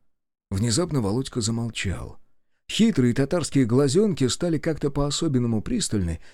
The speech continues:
и, пожалуй, тревожны. Георгий оглянулся. Одна из шумных девушек, усиленно играя бёдрами, направлялась прямиком к дальнему столику. «Мужчина», — позвала она выразительным хрипловатым баском, —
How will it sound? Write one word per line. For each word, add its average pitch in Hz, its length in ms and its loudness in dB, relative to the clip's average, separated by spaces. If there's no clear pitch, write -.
и, 120 120 0
пожалуй, 120 400 0
тревожны. 127 640 -2
Георгий 107 420 2
оглянулся. 117 680 -2
Одна 156 260 4
из 233 100 4
шумных 139 380 2
девушек, 156 460 0
усиленно 123 480 0
играя 113 240 4
бёдрами, 110 500 0
направлялась 131 680 2
прямиком 180 640 4
к 131 60 0
дальнему 131 460 2
столику. - 600 -4
«Мужчина», — 175 1160 2
позвала 104 440 2
она 127 220 0
выразительным 120 760 0
хрипловатым 101 640 0
баском, — 87 580 -2